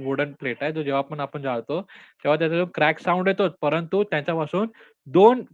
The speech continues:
form of energy बाहेर पडतात. एक लाईट एनर्जी आणि एक हीट एनर्जी. तर बघा भलेही सोर्स एकच असेल, परंतु हे दोन form of energy त्याच्यामधून निघत असतात. So this is the thing and that is not crackling, that is crackling. ठीक आहे बेटा? ऑलराइट.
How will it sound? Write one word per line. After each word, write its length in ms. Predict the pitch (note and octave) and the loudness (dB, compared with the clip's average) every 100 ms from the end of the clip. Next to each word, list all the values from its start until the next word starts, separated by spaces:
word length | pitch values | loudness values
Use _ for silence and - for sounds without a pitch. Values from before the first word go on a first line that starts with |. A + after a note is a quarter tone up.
| - | 0
form 240 | E3+ F3 | 0 0
of 200 | F3+ E3 | -2 -2
energy 260 | D3+ D3+ F#3+ | -2 0 2
बाहेर 240 | D#3 D3+ | 2 2
पडतात. 320 | - C3+ C3+ | 0 -4 -4
एक 140 | C#3+ C#3 | -4 2
लाईट 240 | C3+ D3+ | 2 2
एनर्जी 400 | E3 E3 D#3 G#3+ | 0 -2 0 0
आणि 240 | D3+ C#3 F3+ | 0 -2 -4
एक 120 | - | -4
हीट 280 | - D#3 - | -4 -2 0
एनर्जी. 420 | C3 B2+ A#2+ A2+ - _ _ _ C#3+ | -2 -4 -8 -10 -14 _ _ _ -6
तर 60 | |
बघा 160 | C#3 - _ _ | -4 -4 _ _
भलेही 280 | C3 C3 F3+ | -4 0 2
सोर्स 340 | - G3+ G3 F#3 | 4 2 4 0
एकच 260 | F3 F3+ | 0 0
असेल, 240 | D#3 F#3+ G#3 | 0 -2 -2
परंतु 360 | D3+ D3+ D3+ | -2 -2 -2
हे 60 | F#3 | -4
दोन 280 | C#3+ D#3 E3 D#3 | 0 -2 -2 -6
form 260 | C#3 D#3+ | -4 -6
of 160 | D3+ C3 | -6 -6
energy 220 | C3 D#3+ | -6 -6
त्याच्यामधून 520 | E3 B2+ C3+ B2+ F#3 A3+ - _ - | -6 -6 -6 -4 -6 -8 -16 _ -10
निघत 300 | C3+ C3+ C#3+ | -6 -4 0
असतात. 320 | C#3 - A2 - | -2 -2 -8 -6
So 80 | D3+ | -4
this 140 | G3 | -2
is 100 | A#3+ | 0
the 100 | A#3 | 0
thing 180 | A3 E3+ D#3+ | 0 -2 -6
and 140 | D#3 | -10
that 220 | D3+ C#3+ C#3 | -2 -2 -2
is 100 | F#3+ E3+ | -4 -4
not 120 | F#3 - D#3 | -8 -4 -2
crackling, 340 | D#3+ C3+ C#3+ | -2 -2 -8
that 240 | C3+ A#2+ F3 | -8 -4 -4
is 60 | G#3 - - _ - | -4 -10 -20 _ -2
crackling. 380 | D3 C3 A#2+ G#2+ - | 0 0 -6 -10 -10
ठीक 160 | B2+ | -2
आहे 60 | F3 | -2
बेटा? 220 | E3 G#3 C4 _ _ _ _ _ _ _ _ _ _ _ _ _ C#3+ | 0 -2 -4 _ _ _ _ _ _ _ _ _ _ _ _ _ -4
ऑलराइट. 220 | C3 | -4